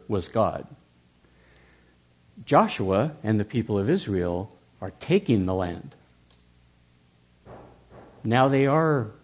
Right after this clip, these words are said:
taking it by force, militarily. They're killing people to take over their houses, their cities, their vineyards, their cisterns, and so on.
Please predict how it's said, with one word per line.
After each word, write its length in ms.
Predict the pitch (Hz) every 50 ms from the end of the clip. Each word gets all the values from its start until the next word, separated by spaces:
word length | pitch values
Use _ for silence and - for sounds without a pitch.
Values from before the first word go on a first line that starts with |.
| _ _
taking 380 | - - 117 98 - 98 90 80
it 140 | - - - - _ _ _ _ _ _ _ _ _ _ _
by 200 | - 110 107 104
force, 560 | 101 - - 160 147 98 85 87 - - - - -
militarily. 800 | 123 113 113 107 104 - - 139 139 135 113 92 92 92 - - - -
They're 120 | - 110 107
killing 460 | - - - 156 160 170 160 131 110
people 440 | - 101 85 - - 90 92 - - - - - _
to 100 | - -
take 320 | - - - 143 139 - -
over 300 | 131 120 104 113 110 101
their 240 | 95 120 120 123 123
houses, 640 | 123 127 131 143 123 101 110 87 92 - - - - - - - -
their 220 | - 120 120 123 120
cities, 600 | - - 156 156 127 107 92 92 101 107 - - - - _ -
their 220 | 107 110 113 117
vineyards, 640 | 110 120 143 143 139 123 107 98 95 95 107 - - - - _
their 180 | - 127 117 117
cisterns, 760 | - - 175 170 - - - 104 90 90 - - - - - - -
and 140 | 107 101 95
so 180 | - - 98 90
on. 220 | 90 - -